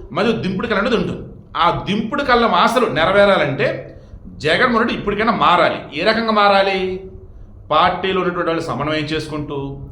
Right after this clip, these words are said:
కూటమి ప్రభుత్వానికి సంబంధించి వాళ్ళు చేస్తున్న పనుల్లో నిజమైన తప్పిదలంటే వాటిని ఎత్తి చూపుతూ,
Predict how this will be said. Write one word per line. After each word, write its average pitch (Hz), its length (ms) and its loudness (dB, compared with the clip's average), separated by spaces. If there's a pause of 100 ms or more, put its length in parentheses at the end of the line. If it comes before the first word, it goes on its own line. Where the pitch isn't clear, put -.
(420)
కూటమి 214 460 4
ప్రభుత్వానికి 185 480 0
సంబంధించి 180 260 -4
వాళ్ళు 170 220 -2
చేస్తున్న 180 220 -2
పనుల్లో 165 380 0
నిజమైన 160 420 -2
తప్పిదలంటే 165 380 -2
వాటిని 127 180 -2
ఎత్తి 160 140 -8
చూపుతూ, 139 640 -4